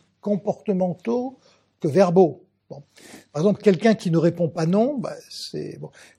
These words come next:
On continue. Est-ce que quelqu'un t'embête en te touchant ? Est-ce qu'on te touche ou tu ne veux pas ?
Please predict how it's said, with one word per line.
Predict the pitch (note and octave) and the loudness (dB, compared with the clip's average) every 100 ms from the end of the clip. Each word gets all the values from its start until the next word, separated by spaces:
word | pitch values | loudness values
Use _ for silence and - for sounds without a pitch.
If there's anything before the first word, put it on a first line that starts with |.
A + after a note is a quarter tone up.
| _ - - - | _ -20 -20 -6
On | F3+ | -2
continue. | G3 - E3 D3 - _ _ _ _ _ _ _ _ _ _ _ _ _ | -2 -2 -4 -4 -10 _ _ _ _ _ _ _ _ _ _ _ _ _
Est-ce | - - - | -12 -10 -6
que | G3+ | -6
quelqu'un | - F3+ E3 - A3 G#3+ G3 F3 D#3+ | -2 -2 -4 -4 -2 -2 -4 -6 -8
t'embête | - F3+ F#3+ B3 A3+ | -6 -2 0 0 -2
en | |
te | - | -4
touchant ? | E3+ E3+ - D#3+ C3+ _ _ _ _ _ _ _ _ _ _ _ _ _ _ - | -6 -6 -8 -10 -12 _ _ _ _ _ _ _ _ _ _ _ _ _ _ -12
Est-ce | D#3+ | -12
qu'on | - F#3+ | -6 -6
te | - F#3+ | -4 -10
touche | - C#4+ C#4+ - - _ _ _ _ _ | -4 -2 0 -2 -10 _ _ _ _ _
ou | F3 | -14
tu | - F3 | -6 -4
ne | D#3 | 0
veux | F#3+ | -2
pas ? | - D#3+ | -2 -6